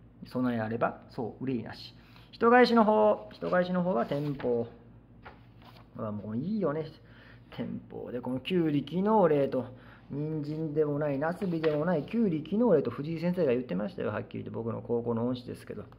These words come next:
いいね、この違いね。で、上げ米は、はい、これが、ね、享保の改革。うん。一万石につき百石で参勤交代を半分にすると。うん。ね。えー、そういうこ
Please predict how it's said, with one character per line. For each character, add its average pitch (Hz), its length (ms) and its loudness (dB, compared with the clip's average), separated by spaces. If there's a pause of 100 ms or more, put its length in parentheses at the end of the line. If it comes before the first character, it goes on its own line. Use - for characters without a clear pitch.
(380)
い 160 160 -4
い - 20 0
ね、 175 120 2
こ 143 100 -2
の 139 100 -2
違 143 320 -2
い 156 40 -4
ね。 180 180 -4 (460)
で、 226 100 2
上 220 260 8
げ 247 140 8
米 269 240 8
は、 156 340 8 (120)
は 160 100 -4
い、 123 340 -4
こ 139 80 -6
れ 135 100 -2
が、 220 180 -2 (340)
ね、 175 160 -8 (400)
享 139 140 -6
保 190 120 -2
の 185 60 2
改 165 140 2
革。 131 140 -2 (720)
う - 60 -10
ん。 107 80 -10 (840)
一 - 200 -12
万 147 200 0
石 131 120 -4
に 127 60 0
つ - 100 -12
き 117 80 -12
百 175 600 -2
石 - 20 2
で 277 140 2
参 220 220 8
勤 214 300 4
交 202 320 8
代 202 200 2
を 285 60 0
半 175 300 0
分 147 140 0
に 113 80 -2
す 113 60 -8
る 110 80 -8
と。 - 100 -18 (460)
う - 20 -12
ん。 - 800 -18
ね。 - 60 -12 (460)
え 123 200 0
ー、 117 40 -10
そ 143 80 -2
う 123 40 0
い 120 40 0
う - 20 -4
こ 110 80 -8